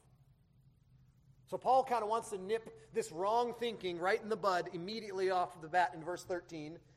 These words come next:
In the first half, he says, "For you were called to freedom, brothers.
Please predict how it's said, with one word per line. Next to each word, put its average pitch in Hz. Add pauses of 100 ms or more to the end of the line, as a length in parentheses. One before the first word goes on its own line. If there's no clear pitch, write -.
(380)
In 156
the 160
first 190
half, 175
he 180
says, 151 (320)
"For 214
you 262
were 220
called 226
to 185
freedom, 233
brothers. 139